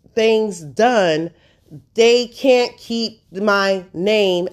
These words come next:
out their mouth. Y'all,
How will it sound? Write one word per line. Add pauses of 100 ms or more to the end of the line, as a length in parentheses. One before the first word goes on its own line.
(120)
out
their
mouth. (400)
Y'all,